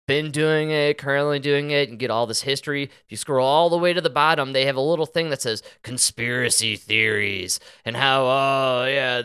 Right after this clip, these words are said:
there's all these theories about, you know, chemtrails, and it's not true because we're only cloud seeding, see? We're cloud seeding. <laughs> We're not chemtrailing, we're, we're cloud seeding.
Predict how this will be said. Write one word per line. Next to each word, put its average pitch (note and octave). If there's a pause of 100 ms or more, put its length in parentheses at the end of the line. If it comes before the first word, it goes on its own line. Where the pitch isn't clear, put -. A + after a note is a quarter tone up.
(360)
there's C#3+
all D3+
these D3
theories D3
about, B2+
you A#2+
know, A2+
chemtrails, A#2+
and A2
it's A2+
not C3+
true B2+
because A#2+
we're C3
only C3+
cloud E3
seeding, G2
see? C#3+ (200)
We're -
cloud A#3
seeding. C3 (160)
<laughs> F#3
We're F#3
not C#4
chemtrailing, C4
we're, C4 (380)
we're B3+
cloud E4+
seeding. D3+